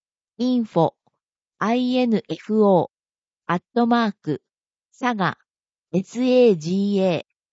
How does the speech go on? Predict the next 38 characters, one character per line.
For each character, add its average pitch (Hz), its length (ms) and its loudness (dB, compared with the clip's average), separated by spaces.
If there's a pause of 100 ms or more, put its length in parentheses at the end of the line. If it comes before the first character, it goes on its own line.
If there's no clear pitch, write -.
(160)
ハ 240 160 -2
イ 247 100 -2
フ 202 180 -4
ン、 156 200 -6 (760)
引 233 140 -2
き - 0 -
継 226 180 -2
ぎ、 190 280 -6 (720)
エ 254 140 2
イ 254 60 -6
チ 233 300 -4
ア 240 100 2
イ 214 140 -2
ケ 226 420 0
ー 226 60 -2
ア 226 80 0
イ 190 160 -4 (480)
テ 240 60 -4
ィ 247 260 -2
ー 233 60 2
エ 233 80 2
ス 196 180 -2
ユ 190 280 2
ー - 40 -4 (160)
ジ 190 120 -6 (240)
ー 214 60 0
ア 214 60 0
イ 160 160 -4 (440)
ド 185 100 4
ッ 185 60 0 (180)
ト 185 180 2 (340)
ジ 208 120 -2
ー 240 280 2
オ 214 220 2 (260)
ー 180 40 0
ド 185 80 2
ッ - 40 -8 (180)
ト 170 200 0